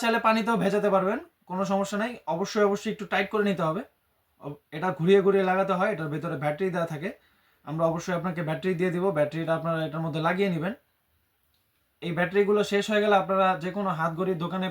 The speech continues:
পাবেন, একটা ব্যাটারি দিয়ে আপনারা এক, আহ, এক মাসের মতো চালাতে পারবেন। খুবই প্রিমিয়াম। দেখুন, এখন আসি কন্ডমটা নিয়ে। কন্ডমটা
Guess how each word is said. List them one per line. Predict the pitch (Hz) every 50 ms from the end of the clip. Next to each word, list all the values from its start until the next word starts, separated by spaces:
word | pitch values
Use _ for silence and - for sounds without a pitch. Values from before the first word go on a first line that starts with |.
| 156 170
পাবেন, | 170 156 170 226 - _ _ _ _ _ _ _ _ _ _ _ _ -
একটা | 160 - 202 196 180
ব্যাটারি | 180 175 180 185 190 170
দিয়ে | 190 190 -
আপনারা | - 185 185 185 185 175 - - 143 175
এক, | - - _ -
আহ, | 170 156 147 143 - - 143
এক | 156 - 185
মাসের | 185 185 147 175 190 180 180
মতো | 180 175 165 180 180
চালাতে | 175 175 185 185 180 185 151
পারবেন। | 147 143 165 208 247 - -
খুবই | 170 165 180 160
প্রিমিয়াম। | - 185 175 151 131 120 123 143
দেখুন, | 156 - 131 - - - - - - - - - - - - - - - - - - - - - - - - - - - - - - - - - 139 139 143 147 147 131 - - _ _ _ _ _ _ _ _ _ _ _ _ _ _ _ _ _ _ _ _ _ _ _ _ _ _ _ _ - 147
এখন | 147 180 180 180
আসি | 175 196 185 -
কন্ডমটা | 185 190 185 196 190 190 196 180
নিয়ে। | 175 180 208 226 -
কন্ডমটা | 165 165 156 160 160 156 160